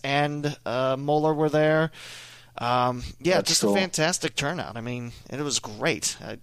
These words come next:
Speaker 1: I loved being a part of it. And
Speaker 2: Yeah, I, I wish hockey was bigger down here, to your point, you know? I just think it's,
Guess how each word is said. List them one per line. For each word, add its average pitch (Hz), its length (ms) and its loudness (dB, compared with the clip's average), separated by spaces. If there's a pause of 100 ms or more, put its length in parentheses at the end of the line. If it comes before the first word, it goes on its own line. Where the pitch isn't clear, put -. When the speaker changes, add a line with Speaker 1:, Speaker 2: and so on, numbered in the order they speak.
Speaker 1:
I 123 120 -4
loved 139 320 2
being 131 220 -2
a 107 60 -6
part 143 280 -2
of 107 100 -6
it. 107 220 -8 (340)
And 135 360 0
Speaker 2:
Yeah, 120 260 6
I, 117 180 2 (560)
I 120 80 4
wish 143 320 6
hockey 123 380 2
was 110 160 4
bigger 107 320 4
down 104 240 4
here, 104 180 2
to - 160 4
your 117 160 6
point, 107 380 0 (160)
you 107 160 4
know? 104 260 4 (320)
I 110 80 4
just - 360 2
think 123 220 2
it's, 117 400 2